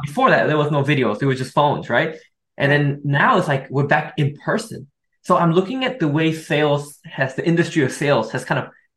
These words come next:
Speaker 1: revolved and cycled in the past decade, couple decades. We always go through the cycle. We go
Speaker 2: Well,
Speaker 1: through
Speaker 2: now
Speaker 1: in
Speaker 2: people
Speaker 1: person.
Speaker 2: are hiring call centers again.
Speaker 1: Yeah.
Speaker 2: Like, to physically
Speaker 1: Yeah.
Speaker 2: dial the phone, whereas before,
Speaker 1: Yeah.
Speaker 2: "Check out my funnel," you know, and kinda take them on that, you know,
Speaker 1: Yeah.
Speaker 2: journey.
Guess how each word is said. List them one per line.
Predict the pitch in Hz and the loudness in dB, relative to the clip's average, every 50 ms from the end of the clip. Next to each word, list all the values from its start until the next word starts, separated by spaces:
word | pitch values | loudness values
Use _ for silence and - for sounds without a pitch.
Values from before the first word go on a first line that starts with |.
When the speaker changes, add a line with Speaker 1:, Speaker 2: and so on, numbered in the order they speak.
| _ _ _ _ _ - | _ _ _ _ _ -12
Speaker 1:
revolved | - 120 147 156 139 - 127 135 156 180 190 185 170 170 | -2 0 2 2 2 2 2 2 4 4 4 4 4 2
and | 139 117 | -2 -6
cycled | - - - - 165 165 - 131 117 - | -6 -6 -4 -4 -4 -4 -4 -6 -6 -4
in | - 135 | -4 -6
the | 127 | -6
past | - - 139 139 139 - - - 117 | -2 0 0 0 0 -2 -8 -6 0
decade, | - 160 220 220 - 139 110 110 - - - - | 2 2 2 2 0 0 -2 -2 -2 -6 -6 -4
couple | - 147 151 | -2 0 2
decades. | 143 208 220 - 117 110 - - - - - - _ _ _ | 0 0 0 0 -4 -6 -6 -10 -18 -20 -20 -20 _ _ _
We | 165 180 196 190 | 2 2 2 4
always | 196 196 196 208 208 208 | 4 4 6 4 4 4
go | 185 180 | 4 2
through | 165 - 165 | 2 4 0
the | 135 135 | 0 0
cycle. | - 139 127 - - - - _ _ _ _ _ _ _ _ _ _ | -2 -4 -6 -6 -8 -12 -16 _ _ _ _ _ _ _ _ _ _
We | 147 151 | 0 2
go | 143 160 | 4 4
Speaker 2:
Well, | 160 160 | 4 4
Speaker 1:
through | - - | 4 4
Speaker 2:
now | 403 - | 4 2
Speaker 1:
in | 233 262 247 | 2 0 2
Speaker 2:
people | 339 320 285 | 4 4 4
Speaker 1:
person. | - 294 269 | 6 4 4
Speaker 2:
are | 247 240 | 2 0
hiring | - 277 254 269 262 254 254 269 302 | 0 2 2 4 4 4 2 0 -2
call | 302 - 370 427 539 587 587 - | -2 2 2 4 4 2 0 -2
centers | - 269 202 175 170 175 175 | -4 -4 -2 -4 -6 -6 -8
again. | 185 165 160 156 127 90 87 131 151 156 - _ | -10 -10 -8 -8 -10 -10 -12 -14 -18 -18 -20 _
Speaker 1:
Yeah. | - 196 220 240 220 | -2 0 0 2 2
Speaker 2:
Like, | 170 - - | 0 0 -2
to | 349 - | -4 -6
physically | - - 381 381 403 392 427 214 262 403 381 | -6 -2 0 0 0 2 0 2 2 4 4
Speaker 1:
Yeah. | 330 220 | 4 4
Speaker 2:
dial | - 240 294 339 320 349 | 2 4 4 4 2 2
the | 277 285 269 - | 0 -2 -2 0
phone, | - 415 453 415 294 233 | 2 4 4 4 2 0
whereas | 240 254 247 240 | 0 0 -2 -2
before, | 240 233 233 - 269 262 262 262 | -4 -6 -6 -4 -2 2 2 4
Speaker 1:
Yeah. | 262 320 285 233 - - - _ _ _ _ _ _ _ | 4 2 0 -2 -6 -10 -16 _ _ _ _ _ _ _
Speaker 2:
"Check | - 339 330 | -4 0 4
out | 359 285 269 | 4 4 4
my | 277 277 269 | 2 0 0
funnel," | - 226 - - 190 160 151 180 | 2 0 2 2 2 0 0 -2
you | 208 202 208 | -4 -4 -2
know, | 202 202 208 202 | 0 0 0 0
and | 208 277 254 | 0 -2 -2
kinda | - 302 - 208 - | -2 -2 -2 -2 -4
take | - 269 247 - - | -6 -8 -10 -8 -8
them | 226 208 202 | -8 -2 0
on | 190 190 190 | 2 2 2
that, | 190 180 180 180 - | 2 0 0 -2 -4
you | 202 240 | -8 -8
know, | 196 175 | -2 2
Speaker 1:
Yeah. | 220 226 - | 4 4 4
Speaker 2:
journey. | - 202 190 - - _ 185 165 160 165 - | 4 2 0 -4 -8 _ -16 -14 -14 -16 -16